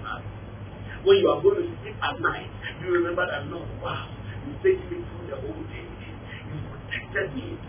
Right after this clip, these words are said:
And now I can lie down and stretch myself. Thank you, Lord. You remember those things. First things.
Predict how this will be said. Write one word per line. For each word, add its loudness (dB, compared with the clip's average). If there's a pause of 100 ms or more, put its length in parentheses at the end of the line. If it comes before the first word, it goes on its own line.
(260)
And -4
now 0
I -2
can 0
lie 0
down 0
and -4 (160)
stretch -2 (120)
myself. -2 (560)
Thank -2
you, -8
Lord. -8 (320)
You 0
remember -4 (160)
those -8
things. -8 (840)
First 0
things. 6